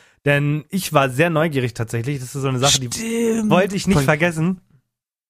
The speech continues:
Speaker 2: Ich hab eben noch so gesagt, ich hab noch so, ich hab so Bock drauf auf diese Pornosachen.
Speaker 1: Ja.
Speaker 2: Äh, und dann hab ich's einfach wieder komplett vergessen.
Speaker 1: <laughs> Okay. Ähm, wir machen auch gar nicht, ich geh da gar nicht so lange drauf ein, ich will den Leuten das ja schmackhaft machen,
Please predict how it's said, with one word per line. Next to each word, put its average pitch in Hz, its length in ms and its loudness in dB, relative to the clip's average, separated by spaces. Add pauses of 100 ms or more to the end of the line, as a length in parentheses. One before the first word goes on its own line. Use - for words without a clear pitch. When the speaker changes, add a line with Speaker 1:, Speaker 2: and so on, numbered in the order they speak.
(240)
Speaker 2:
Ich 151 140 0
hab 156 140 0
eben 151 120 4
noch 135 120 4
so 135 160 2
gesagt, 135 200 2
ich 120 80 -2
hab 127 100 0
noch 127 120 2
so, 151 220 2
ich 139 120 -6
hab - 120 -6
so 175 200 -4
Bock 170 420 -2
drauf 147 240 -2
auf 120 60 -6
diese 135 200 -2
Pornosachen. 143 640 0
Speaker 1:
Ja. 156 260 0 (320)
Speaker 2:
Äh, 131 360 0
und 135 140 0
dann 131 80 4
hab 131 100 2
ich's 120 120 -6
einfach 123 180 0
wieder 123 140 2
komplett 123 320 -2
vergessen. 120 400 -2 (120)
Speaker 1:
<laughs> 139 240 2 (560)
Okay. 120 340 0 (360)
Ähm, 143 480 0
wir 151 80 4
machen 196 240 2
auch 180 160 4
gar 165 160 2
nicht, 165 120 -4
ich - 20 -14
geh 190 100 6
da 196 120 4
gar 151 120 0
nicht 147 100 -4
so 143 80 -6
lange 160 200 2
drauf 170 180 -2
ein, 160 140 2
ich 139 160 -2
will 143 80 2
den 135 100 0
Leuten 131 180 2
das 120 120 -6
ja 127 80 -2
schmackhaft 165 420 -2
machen, 180 280 0